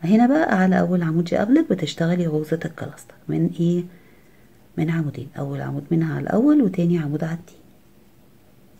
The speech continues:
والعمود التالت هو اللي بتشتغلي عليه العمود الكامل. تمام، وده كده شكل الجزء عندك، بقى عندك عمود، غرزة كلاستر، سلسلتين، عمودين، سلسلتين، غرزة كلاستر، عمود،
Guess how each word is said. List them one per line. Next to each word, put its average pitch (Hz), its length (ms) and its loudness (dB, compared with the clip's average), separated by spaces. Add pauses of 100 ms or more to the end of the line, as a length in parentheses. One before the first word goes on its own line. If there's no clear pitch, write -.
(580)
والعمود 147 500 -2
التالت 214 560 -2
هو 180 160 0
اللي 165 140 -2
بتشتغلي 160 600 -6
عليه 170 380 -2 (540)
العمود 147 500 -4
الكامل. - 520 -12
تمام، 170 400 -2
وده 160 180 -2
كده 170 220 -2
شكل 170 300 -6
الجزء 156 340 -8
عندك، - 440 -14 (140)
بقى 131 140 -10
عندك 127 300 -10
عمود، 175 340 -4
غرزة 160 280 -4
كلاستر، 165 400 -6
سلسلتين، 185 720 -4 (640)
عمودين، 143 540 -2
سلسلتين، 180 600 -4
غرزة 170 260 -2
كلاستر، 160 460 -6
عمود، 131 320 -14